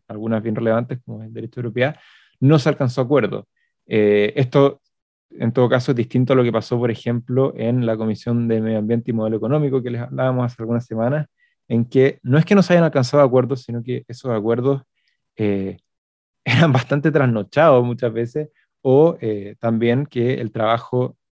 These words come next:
que se construyó sobre esos acuerdos, es decir, la redacción y el formato de los artículos, estaba simplemente, eh, realizado de forma muy deficiente y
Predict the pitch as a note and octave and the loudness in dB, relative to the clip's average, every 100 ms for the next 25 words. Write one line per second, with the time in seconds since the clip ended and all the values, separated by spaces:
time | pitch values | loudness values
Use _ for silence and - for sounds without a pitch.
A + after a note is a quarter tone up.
0 | _ - A#2+ - G#2 G#2 G#2 G#2+ A#2 G#2+ | _ -8 -8 -4 -4 -4 -6 -6 -6 -4
1 | A2+ A2 D3 B2+ B2 B2 A#2 A2 A#2+ A#2+ | 0 2 2 0 -6 -6 -6 -2 -2 -2
2 | A2+ G#2 A2 A2 G#2 F#2+ F#2 - B2+ B2+ | -6 -8 -12 -12 -6 -6 -8 -8 -2 0
3 | B2+ - A#2+ G#2 - - G#2 B2 B2+ B2 | -2 -6 -6 -6 -8 -10 -4 -2 0 0
4 | A#2+ A2 - A#2 C3+ D#3 _ _ _ _ | 0 -4 -4 -6 -6 -8 _ _ _ _
5 | _ _ - - C3 C3 B2+ A#2+ A#2+ B2 | _ _ -10 0 2 4 0 0 0 0
6 | B2 B2 C3 - G#2 G2 G2 G2 A2+ - | 0 0 -2 -8 -10 -10 -12 -16 -16 -20
7 | - A#2+ A2 - A#2+ A#2+ B2 A#2 A2 A2+ | -6 -2 0 2 2 2 0 -2 0 -2
8 | A#2 A#2 - A2+ A#2+ C3 - A2 A#2+ | -2 -6 -6 -6 -4 -6 -6 -10 -12